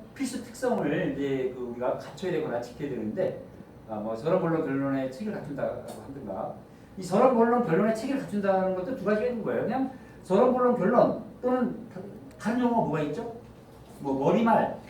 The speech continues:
목말, 내진말 이런 순우리말 용어도 있고, 뭐 어떤 들머리라고, 그리고 수-, 이런 한자식 용어가 순우리말을 섞어 써도 돼요. 뭐 머리말, 본론, 내진말 이렇게, 그건 뭐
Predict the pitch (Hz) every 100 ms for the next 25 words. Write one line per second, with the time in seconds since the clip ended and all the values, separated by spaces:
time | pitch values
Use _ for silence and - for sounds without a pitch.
0 | - - 139 170 214 220 - 131 202 208
1 | - 269 285 269 247 180 165 139 131 139
2 | - - 92 104 - - - 139 139 160
3 | 190 220 143 165 190 180 160 - - -
4 | - - - - 135 135 123 113 - -
5 | - 269 277 - - - - 196 247 165
6 | 220 233 233 214 208 208 208 254 254 -
7 | 285 277 247 220 - - 262 - - 233
8 | 214 208 147 - - - - - 143 185
9 | 196 214 294 - - - - - 180 190
10 | 202 262 285 - - - - - - -
11 | - - - - - - - 143 156 -
12 | 123 113 139 127 120 131 120 - 254 254
13 | 196 147 139